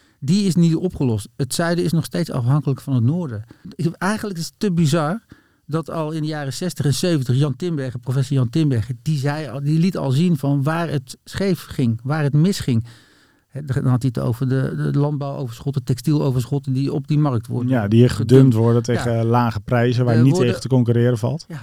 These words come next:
Speaker 1: er worden enorme tariefmuren
Speaker 2: Ja,
Speaker 1: worden
Speaker 2: dus als
Speaker 1: er
Speaker 2: Afrikaanse landen willen exporteren, dan komt er wat bij. En dan pas komt het op de Europese markt, dus hele dure producten.
Speaker 1: Ja, en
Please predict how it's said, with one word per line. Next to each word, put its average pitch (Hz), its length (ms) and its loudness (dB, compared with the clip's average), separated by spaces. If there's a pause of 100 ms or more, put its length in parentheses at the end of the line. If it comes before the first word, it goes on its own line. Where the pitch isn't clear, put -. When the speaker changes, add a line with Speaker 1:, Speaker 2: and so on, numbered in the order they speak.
(120)
Speaker 1:
er 131 60 -4
worden 165 280 -2
enorme 170 460 2
tariefmuren 151 720 0 (320)
Speaker 2:
Ja, 151 120 -2
Speaker 1:
worden 104 120 2
Speaker 2:
dus 101 140 -4
als 120 200 0
Speaker 1:
er 113 60 -8
Speaker 2:
Afrikaanse 123 460 2
landen 123 280 4
willen 117 260 2
exporteren, 117 720 0
dan 113 160 0
komt 123 220 -2
er 110 60 -4
wat 107 180 -2
bij. 110 260 2
En 117 100 2
dan 120 200 4
pas 123 140 -4
komt 127 140 2
het 120 100 2
op 117 60 0
de 127 80 0
Europese 117 400 0
markt, 127 220 0
dus 117 120 -2
hele 113 220 2
dure 110 260 2
producten. 110 520 -6 (420)
Speaker 1:
Ja, 131 260 -4 (180)
en 175 240 -4